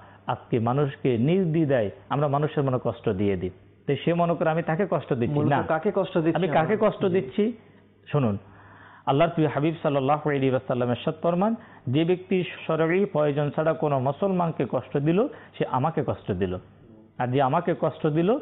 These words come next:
Speaker 1: সে আল্লাহ তাআলাকে কষ্ট দিল।
Speaker 2: আল্লাহ, আল্লাহ।
Speaker 1: আমি ভাইকে কষ্ট দিলাম, মূলত কি ভাইকে? না, আল্লাহ এবং তার রসুলকে। বন্ধুকে কষ্ট দিলাম, আমি কি মূলত বন্ধুকে? না,
Speaker 2: আল্লাহ
Speaker 1: আমি
Speaker 2: এবং
Speaker 1: আল্লাহ এবং তার রসুলকে কষ্ট দিলাম। আমি কাজের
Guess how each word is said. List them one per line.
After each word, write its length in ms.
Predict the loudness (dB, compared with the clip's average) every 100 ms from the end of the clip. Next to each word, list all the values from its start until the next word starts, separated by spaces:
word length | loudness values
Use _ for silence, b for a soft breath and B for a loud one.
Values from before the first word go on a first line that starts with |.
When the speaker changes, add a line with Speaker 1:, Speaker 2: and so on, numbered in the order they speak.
| B B -2
Speaker 1:
সে 120 | -2 0
আল্লাহ 380 | 0 2 4 2
তাআলাকে 400 | 2 2 2 -2
কষ্ট 260 | -4 -6 -6
দিল। 220 | -4 -4
Speaker 2:
আল্লাহ, 400 | -4 -8 -10 -10
আল্লাহ। 280 | -10 -12 -8
Speaker 1:
আমি 380 | -2 2 2 0 B B B B B -2
ভাইকে 300 | 0 0 0
কষ্ট 240 | -2 -2
দিলাম, 320 | -2 2 2 2
মূলত 280 | 0 0
কি 120 | 0 0
ভাইকে? 500 | 0 0 0 0 0
না, 220 | -2 -2 -2
আল্লাহ 220 | -2 0
এবং 140 | 0 -2
তার 160 | -2
রসুলকে। 460 | -2 -2 -4 -4 -8 B B -2
বন্ধুকে 420 | 2 2 0 0
কষ্ট 240 | -2 -2 -2
দিলাম, 340 | 2 0 0 B B B
আমি 200 | -2 0
কি 100 | 0
মূলত 320 | 0 0 0
বন্ধুকে? 600 | 0 0 2 2 0 -2 -2
না, 200 | -2 -4 -8
Speaker 2:
আল্লাহ 240 | -8 -2 0
Speaker 1:
আমি 80 | 2
Speaker 2:
এবং 60 |
Speaker 1:
আল্লাহ 200 | 2 0
এবং 100 | 0
তার 140 | -2 -2
রসুলকে 380 | -2 -2 0 -2
কষ্ট 240 | -4 -4
দিলাম। 300 | -2 0 0 -2 B B -6
আমি 360 | 0 0 0 -4 B -4
কাজের 460 | 0 2 2 0